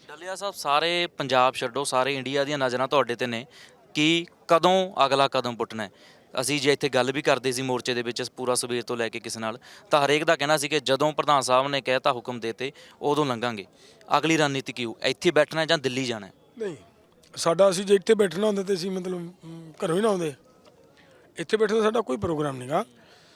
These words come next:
Speaker 2: ਲੇਕਿਨ ਇਹ ਜ਼ਰੂਰ ਹੈ ਕਿ ਜਿਸ ਤਰ੍ਹਾਂ ਦੀ ਬੈਰੀਕੇਡਿੰਗ ਹੈ, ਜਿਸ ਤਰ੍ਹਾਂ ਦੇ ਪ੍ਰਬੰਧ ਨੇ,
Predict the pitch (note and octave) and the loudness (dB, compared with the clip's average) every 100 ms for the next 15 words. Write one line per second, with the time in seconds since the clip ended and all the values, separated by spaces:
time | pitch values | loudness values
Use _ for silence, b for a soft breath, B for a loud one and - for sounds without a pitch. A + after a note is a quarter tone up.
0 | b - A3+ C#4 A3+ C4 A#3 G#3+ B3+ A#3+ | b -6 -4 0 2 2 2 4 4 2
1 | F#3 F#3 - A#3 A#3+ A3 F3+ G3 G3 E3+ | 2 2 2 0 -2 2 4 4 0 -2
2 | A3 F#3+ E3+ - G3 G3 F#3 F3+ G#3+ F#3+ | -4 -4 -4 -6 -8 -8 -6 -4 -4 -4
3 | B2+ | -10